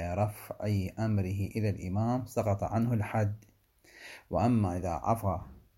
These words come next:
بعد رفع أمره إلى الإمام لم يسقط عنه الحد". شخص سرق مني،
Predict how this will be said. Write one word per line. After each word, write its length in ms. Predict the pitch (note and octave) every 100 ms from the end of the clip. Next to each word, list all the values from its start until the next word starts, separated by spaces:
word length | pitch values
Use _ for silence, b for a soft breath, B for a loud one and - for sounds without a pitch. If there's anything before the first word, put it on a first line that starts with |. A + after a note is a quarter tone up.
| _
بعد 360 | - A2+ F#2+ F2+
رفع 400 | F2 G#2+ G#2 F#2
أمره 180 | A2 G2
إلى 260 | G2+ F2+
الإمام 560 | F#2+ E2+ G2 B2+ C#3 G#2+
لم 140 | G#2
يسقط 320 | F#2+ G#2+ - D#2+
عنه 200 | G#2+ C#3
الحد". 560 | A#2 G2+ F2+ F2 F2 F#2+
شخص 400 | - - G#2 - A#2+ C3
سرق 360 | A#2 C3+ A#2 G#2
مني، 500 | G#2 A2+ G#2+ G#2 B2+